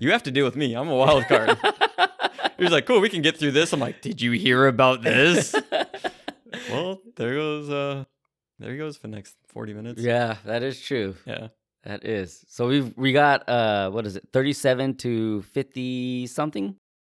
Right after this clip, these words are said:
Speaker 1: Fifty-four.
Speaker 2: Fifty-four?
Speaker 1: That's, that's where I went. So if
Speaker 2: Yeah,
Speaker 1: you wanna do
Speaker 2: so
Speaker 1: fifty-five, you're on your own.
Speaker 2: Nope.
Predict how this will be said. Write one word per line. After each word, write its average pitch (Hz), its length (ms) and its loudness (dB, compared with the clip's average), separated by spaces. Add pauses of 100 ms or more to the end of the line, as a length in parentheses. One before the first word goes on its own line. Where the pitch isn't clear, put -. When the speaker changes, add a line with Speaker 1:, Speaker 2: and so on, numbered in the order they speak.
(200)
Speaker 1:
Fifty-four. 131 720 -6
Speaker 2:
Fifty-four? 147 560 -2 (240)
Speaker 1:
That's, - 240 -10
that's 151 200 -2
where 185 100 4
I 160 240 6
went. 123 260 -2
So 123 140 0
if 120 60 0
Speaker 2:
Yeah, 123 80 2
Speaker 1:
you 117 60 4
wanna 151 140 2
do 131 80 0
Speaker 2:
so 113 60 -2
Speaker 1:
fifty-five, 139 480 2
you're 123 100 -2
on 127 80 -4
your 120 120 -6
own. 127 140 -4
Speaker 2:
Nope. 113 320 0